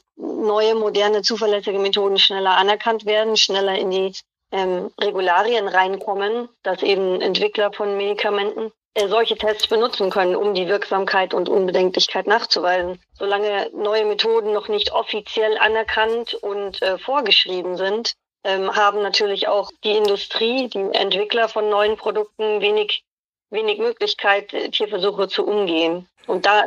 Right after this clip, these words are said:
da muss man eigentlich ansetzen, dass die neuen Methoden, die schon entwickelt sind,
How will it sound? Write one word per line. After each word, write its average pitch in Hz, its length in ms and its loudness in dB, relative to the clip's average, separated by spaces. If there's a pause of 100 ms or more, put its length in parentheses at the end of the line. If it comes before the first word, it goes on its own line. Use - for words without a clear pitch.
(120)
da 196 140 2
muss 208 240 -4
man 185 160 0
eigentlich 180 440 0
ansetzen, 185 680 -4 (380)
dass 180 160 -4
die 196 120 -4
neuen 208 300 2
Methoden, 208 420 0
die 220 140 -2
schon 220 220 2
entwickelt 214 520 -4
sind, 202 380 -4